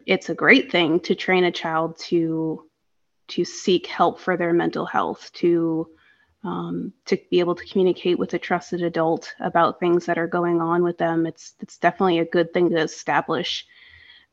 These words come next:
um, so that when they, they're, they get older and they're taking care of themselves, that they know how to prioritize their mental health. However, um, that verse really isn't talking to counselors to, um, train a child in the way that they should go. God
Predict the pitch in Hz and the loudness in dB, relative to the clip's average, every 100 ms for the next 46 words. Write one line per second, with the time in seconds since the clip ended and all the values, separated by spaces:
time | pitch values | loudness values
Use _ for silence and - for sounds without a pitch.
0 | 381 180 175 165 160 160 - _ _ _ | -4 0 0 0 -2 -6 -10 _ _ _
1 | _ _ _ - - - 214 180 165 175 | _ _ _ -20 -20 -2 2 4 6 6
2 | 170 - 196 175 160 160 202 160 147 285 | 4 0 -4 0 0 0 -2 0 4 4
3 | 233 175 226 180 - 175 170 175 190 175 | 8 8 8 4 0 0 -2 0 0 2
4 | 170 170 160 170 170 175 165 165 165 165 | 0 0 -2 -2 -4 -2 0 0 -2 -4
5 | 165 175 170 165 165 - 160 170 170 175 | -4 -6 -4 -4 -6 -6 -8 -6 -4 -4
6 | 196 - - 156 143 - - 180 202 208 | -4 -6 -6 -6 -6 -8 -8 2 4 6
7 | - 233 240 - - - - - _ - | 4 2 0 -12 -20 -20 -20 -20 _ -12
8 | 180 180 180 185 185 202 214 - 226 220 | -10 -10 2 2 4 2 4 6 6 8
9 | 208 202 - 185 190 190 185 - - 185 | 6 2 0 0 2 0 -2 -6 -4 -2
10 | 185 185 165 202 - - _ _ - 196 | -2 -2 -2 -2 -8 -16 _ _ -4 0
11 | 180 170 175 175 - _ _ 190 175 196 | 2 2 -2 -6 -12 _ _ -14 -12 -12
12 | 196 - 180 175 170 - 165 165 170 170 | -10 -4 -2 0 -2 -4 -6 -2 -2 -2
13 | 165 170 - 165 - - - 165 107 - | -4 -8 -8 -8 -8 -8 -8 -6 -6 -8
14 | - 165 165 | -4 -2 -2